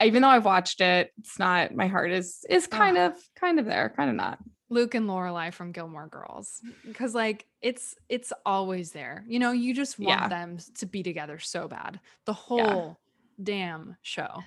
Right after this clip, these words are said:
Speaker 1: Yeah, they, that is a long walk to get a drink of water, that, that couple. <laughs>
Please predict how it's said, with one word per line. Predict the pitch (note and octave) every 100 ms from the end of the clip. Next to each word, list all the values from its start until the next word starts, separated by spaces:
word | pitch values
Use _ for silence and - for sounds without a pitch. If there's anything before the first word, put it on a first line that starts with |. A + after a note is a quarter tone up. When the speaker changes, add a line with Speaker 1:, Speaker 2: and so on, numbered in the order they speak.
| -
Speaker 1:
Yeah, | G3+ F#3 G#2
they, | F3+ A3 D4 F#4 G3
that | G#3 A3+ D#4
is | F4
a | G#3
long | F#3 F3+ F#3 G3 G3 G3 G3+ G3+ G3+ G3
walk | - F#3+ F3+ D#3 E3+
to | F#3
get | F3+
a |
drink | F3 F#3 F3+
of |
water, | E3+ G#2 B2 C3+
that, | G#2+ E2 -
that | D#3+
couple. | - F3 - D#3+ A3
<laughs> | G#3